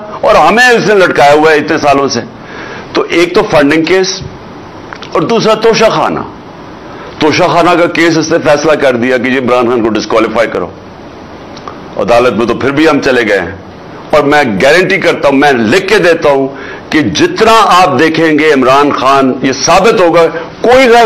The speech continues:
قانونی چیز نہیں کی۔ لیکن جنہوں نے غیر قانونی چ-، چیز کی اور نیب میں دس سال سے کیس ہے، ان کے کیس کیوں نہیں سنتا؟ آصف زرداری، یوسف رضا گلانی اور نواز شریف،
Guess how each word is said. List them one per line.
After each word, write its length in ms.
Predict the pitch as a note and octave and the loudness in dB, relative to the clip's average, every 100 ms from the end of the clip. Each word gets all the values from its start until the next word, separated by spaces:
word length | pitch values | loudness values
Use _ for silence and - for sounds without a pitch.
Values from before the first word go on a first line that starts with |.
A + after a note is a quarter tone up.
| A3 | 4
قانونی 360 | G#3 G3+ G3 | 2 2 0
چیز 200 | F#3+ F#3 | -2 0
نہیں 140 | D3+ E3 | 0 -2
کی۔ 200 | G#2+ - - - - - - - - | -4 -8 -12 -20 -20 -18 -12 -10 -6
لیکن 440 | C3+ A#3 - C#4 C#3+ | -2 -2 0 -2 0
جنہوں 360 | E3+ A3 C#4+ | 2 4 4
نے 340 | C4+ G#3 F3 F#3+ B3 - - - - - - - | 4 4 2 2 -2 -8 -14 -16 -16 -18 -14 -6
غیر 360 | A2 F3+ B3 B3+ C4 | 0 4 4 4 2
قانونی 480 | A3+ A3+ A3+ A3+ | 2 4 2 0
چ-، 220 | A3 F#3+ F3 | 0 0 0
چیز 240 | G#3 G3+ - | -2 -2 -2
کی 100 | G#3+ | 2
اور 160 | A3+ | 2
نیب 400 | E3 C3 D#3 A3+ | 2 2 2 2
میں 180 | B3 C#4 | 2 2
دس 280 | D3 G3+ G3+ | 2 0 2
سال 220 | F#3 E3 | 2 2
سے 120 | D#3+ | -2
کیس 360 | D#3+ B2+ A2+ G#2+ | -2 -2 0 0
ہے، 160 | F2+ D2 - - - - | -2 -4 -12 -20 -10 -2
ان 140 | B3+ | 0
کے 80 | C4+ | 0
کیس 260 | G#3 A#3 A#3 | 2 2 2
کیوں 120 | A3 | 0
نہیں 100 | F#3+ | 0
سنتا؟ 360 | E3 C#3+ G#2 G2+ G2+ - - - - - - - | 0 -2 -2 -4 -8 -20 -20 -18 -16 -14 -14 -2
آصف 360 | E3 F#3 G3 G3 | 2 2 2 2
زرداری، 560 | G3+ F3 G3 G3 G3+ F#3 - - - | 2 4 4 4 2 -2 -8 -14 -6
یوسف 360 | A#2+ F3+ G3+ F3 F#3 F3 - | -2 0 2 2 2 0 0
رضا 260 | C#3 E3 F3+ | 2 4 4
گلانی 380 | D#3+ E3+ E3 F3 | 4 4 4 4
اور 100 | D#3 | 4
نواز 280 | D3+ C#3+ - | 4 4 2
شریف، 260 | - E2 | -2 -4